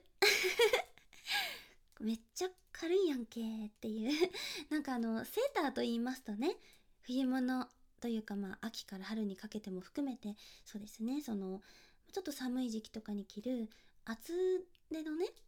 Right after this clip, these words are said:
生地っていうイメージがあったんですけれども、はい、あの、<laughs> 分かってはいたんですけど、お安いっていうのと、まあ、そもそも童貞を殺すセーターはね、別に、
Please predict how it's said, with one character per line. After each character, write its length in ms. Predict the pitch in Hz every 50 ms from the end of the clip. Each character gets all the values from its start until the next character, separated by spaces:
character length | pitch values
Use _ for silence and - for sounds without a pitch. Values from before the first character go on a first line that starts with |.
| - - -
生 120 | - 294
地 80 | 262 247
っ 40 | 233
て 180 | - - 220
い 20 | 208
う 40 | -
イ 60 | - 247
メ 140 | 254 285
ー 20 | 277
ジ 100 | - 220
が 160 | 214 202 202 -
あ 80 | - 302
っ 40 | 302
た 120 | - 370
ん 40 | 320
で 80 | 285
す 80 | 269 -
け 120 | - 269
れ 80 | 269 254
ど 80 | 254 254
も、 360 | 277 349 453 440 359 - - - _ _ _ _ - _ _ -
は 120 | - 330
い、 140 | 330 - - -
あ 80 | - 247
の、 260 | 226 247 254 262 254
<laughs> 1200 | 247 320 381 311 381 381 370 466 - - - - - - - - 740 719 640 554 539 - - - -
分 100 | 294 294
か 100 | - 415
っ 60 | 415
て 120 | 403 349
は 100 | 302 269
い 60 | 262
た 140 | 262 254 247
ん 60 | 254
で 100 | 233 247
す 80 | 262 269
け 160 | - - 240
ど、 300 | 226 254 247 240 240 247 - - - - - - - -
お 40 | 247
安 340 | 240 240 240 - - 330
い 80 | 359 -
っ 40 | - - _
て 100 | - 311
い 180 | 285 254 240 233
う 40 | 226
の 160 | 226 233 233
と、 160 | - - - 262 254 311 277 269 269 -
ま 100 | 269 277
あ、 20 | 277
そ 100 | 277 403
も 60 | 466 508 523
そ 120 | 508 381 311
も 160 | 269 247 220
童 160 | 208 247 254
貞 140 | 262 285 285
を 40 | 285 -
殺 220 | 294 285 285 285 294
す 80 | -
セ 120 | - 302 294
ー 40 |
タ 140 | 285 - 240
ー 120 | 226 220 214
は 140 | 214 214
ね、 180 | 214 247 294 302
別 300 | 262 247 233 - - 240
に、 340 | 220 208 214 214 220 220